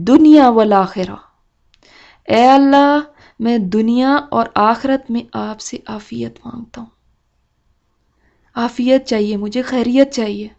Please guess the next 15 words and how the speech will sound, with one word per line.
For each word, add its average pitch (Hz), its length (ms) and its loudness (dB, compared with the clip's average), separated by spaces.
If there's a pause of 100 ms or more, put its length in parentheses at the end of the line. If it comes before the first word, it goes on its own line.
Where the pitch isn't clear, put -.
(360)
मेरी 277 220 4
दुनिया 233 340 2
में 311 140 0
भी 330 160 2
आप 277 180 -2
देख, 285 200 -2
देखें, 294 240 -4 (100)
वैसे 269 260 -4
तो 302 100 -2
आप 277 120 -6
छोटी-छोटी 302 380 -2
दुआएं 254 260 0
मांगे 254 300 -2
ना 381 100 -2 (480)
कि 269 100 0